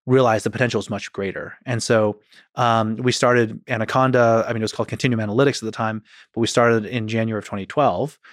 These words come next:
with the vision of, um, shoring up the parts of Python that needed to get expanded to handle data at scale, to do web visualization, application development, et cetera. And that was that, yeah. So he was C E O and I was president,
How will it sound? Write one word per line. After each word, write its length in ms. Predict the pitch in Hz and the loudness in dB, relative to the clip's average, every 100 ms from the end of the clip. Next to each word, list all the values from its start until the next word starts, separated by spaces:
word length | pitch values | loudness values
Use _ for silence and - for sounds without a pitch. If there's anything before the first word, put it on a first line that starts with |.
| - - - | -20 -20 -2
with 180 | 120 113 | 0 2
the 80 | 113 | 2
vision 400 | 127 120 123 117 | 4 4 2 0
of, 420 | 120 107 107 - _ _ _ | 2 2 0 -4 _ _ _
um, 160 | 120 117 | -4 -2
shoring 360 | - 165 160 143 | 0 4 4 4
up 160 | 143 | 0
the 80 | 127 | -2
parts 360 | - 123 117 123 | 0 0 0 -2
of 120 | - | 0
Python 560 | 113 107 117 113 120 117 | 0 2 2 2 0 -2
that 180 | 110 | -2
needed 240 | 113 120 117 | 2 2 2
to 80 | 110 | 0
get 260 | 110 - _ _ - | -2 -2 _ _ -12
expanded 580 | - - 113 110 147 156 - | -8 -2 0 2 0 0 -8
to 160 | - 117 | -4 -2
handle 260 | 120 113 | 0 0
data 280 | 110 120 113 | 0 0 2
at 100 | 107 | 0
scale, 360 | - 160 156 131 | -2 2 2 2
to 80 | 127 | 0
do 120 | 113 | -4
web 300 | 110 117 117 | 0 2 2
visualization, 600 | 117 113 110 107 110 - 107 | 2 2 2 0 -2 -4 -10
application 400 | 101 - 147 131 | -6 -2 -2 0
development, 440 | 123 113 110 107 - - - _ | 0 0 -2 -8 -12 -20 -20 _
et 80 | - | -4
cetera. 340 | 117 110 104 - _ _ _ _ _ - | 0 2 0 -4 _ _ _ _ _ -6
And 100 | 127 | -2
that 100 | 143 | 2
was 140 | 165 123 | 2 2
that, 180 | 196 123 | 2 4
yeah. 220 | 139 107 | 4 2
So 160 | - | 0
he 160 | 117 170 | 0 2
was 260 | 165 135 - | 4 2 -4
C 360 | - 139 135 | -2 2 4
E 60 | 117 | 4
O 340 | 110 113 117 _ _ - | 4 2 -2 _ _ -4
and 80 | 113 | 0
I 40 | |
was 120 | 127 | 0
president, 560 | - 117 107 113 110 - | 2 0 2 0 -2 -6